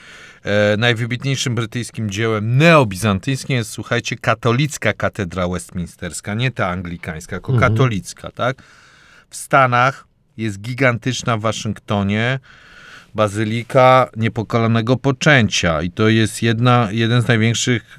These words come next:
Speaker 1: kościołów na świecie i największa katolicka świątynia w Północnej Ameryce. Właśnie w, z-, w tym stylu neobizantyjskim powstała w okresie międzywojennym. Dla nas jest ciekawa, bo jest związana z postacią, o której wam trochę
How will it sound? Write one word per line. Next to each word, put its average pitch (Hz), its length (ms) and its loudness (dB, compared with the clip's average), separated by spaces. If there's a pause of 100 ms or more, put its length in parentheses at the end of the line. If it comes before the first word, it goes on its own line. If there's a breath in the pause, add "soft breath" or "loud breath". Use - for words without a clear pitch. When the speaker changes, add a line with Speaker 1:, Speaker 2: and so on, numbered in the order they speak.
Speaker 1:
kościołów 110 600 0
na 107 140 4
świecie 101 760 0 (760 loud breath)
i 110 300 4
największa 110 520 2
katolicka 110 540 0
świątynia 107 520 -2
w - 80 -10
Północnej 107 500 0
Ameryce. 92 520 2
Właśnie 117 580 0
w, - 200 -16 (640)
z-, 92 260 -6
w - 60 -20
tym 101 520 2 (200 soft breath)
stylu 107 380 2
neobizantyjskim 104 1040 2
powstała 104 360 -6
w 98 80 -8
okresie 101 420 -8
międzywojennym. 101 720 -4
Dla 135 260 2
nas 127 280 0
jest 110 160 -4
ciekawa, 107 560 2
bo 117 360 4 (720 loud breath)
jest 117 180 0
związana 117 460 2
z - 80 -6
postacią, 110 520 0
o 101 40 -2
której 104 200 -2
wam 98 160 0
trochę 113 380 -2